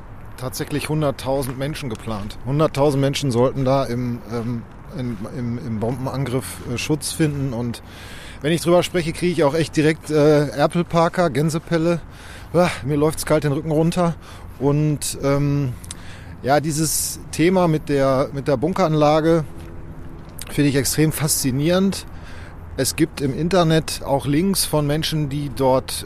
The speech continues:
ähm, unterwegs waren und das auch dokumentiert haben. Wer sich dafür interessiert, kann ich echt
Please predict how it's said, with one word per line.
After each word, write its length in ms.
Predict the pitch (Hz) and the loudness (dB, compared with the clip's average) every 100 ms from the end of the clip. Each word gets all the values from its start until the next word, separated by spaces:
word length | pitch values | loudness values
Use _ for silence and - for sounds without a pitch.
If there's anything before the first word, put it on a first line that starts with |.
| 127 | 0
ähm, 440 | 123 123 127 123 104 - - | 2 2 0 -2 -4 -12 -8
unterwegs 500 | 131 131 120 143 - | -4 0 2 2 2
waren 300 | - 156 165 131 | 2 2 2 0
und 180 | 123 | 0
das 160 | 123 117 | -2 -2
auch 80 | 117 | -2
dokumentiert 560 | 143 127 131 107 151 | -4 -2 -2 0 -4
haben. 320 | 151 151 160 156 - - - - - | -2 -2 -2 -4 -8 -10 -12 -14 -12
Wer 300 | 113 113 135 | -8 0 0
sich 180 | 120 120 | 0 -2
dafür 280 | 131 127 143 | -2 -2 -2
interessiert, 720 | 123 135 - 147 151 151 - - 113 | -2 -2 -2 0 0 -2 -8 -10 -8
kann 160 | - 127 | -4 -2
ich 240 | 123 - - | -2 -6 -10
echt 140 | 113 | -10